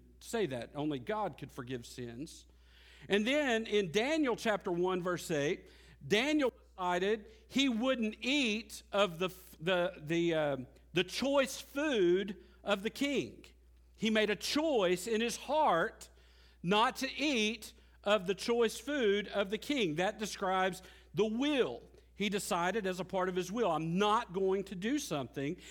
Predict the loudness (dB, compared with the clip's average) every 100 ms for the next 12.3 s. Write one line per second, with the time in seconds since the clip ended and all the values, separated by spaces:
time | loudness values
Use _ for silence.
0 | -8 -2 2 2 4 2 0 0 -2 -4
1 | -4 -4 -2 0 0 0 0 2 2 0
2 | -8 -12 0 2 2 0 0 0 -2 -2
3 | 0 0 0 -2 -2 -2 2 2 0 0
4 | 0 -2 -8 -18 -20 -4 0 4 2 2
5 | 0 2 2 0 -4 0 0 0 -2 -2
6 | -2 -4 -2 2 4 2 -2 -8 -4 -4
7 | -4 -6 -2 0 0 -4 -8 -14 -20 -20
8 | -20 -20 _ -20 -20 -20 -2 0 2 0
9 | -2 0 -2 -2 0 4 4 4 -2 -4
10 | -2 0 0 0 -2 0 0 0 -4 -4
11 | -4 -4 -4 -4 -6 -10 -10 -14 -8 -4
12 | -2 -2 -4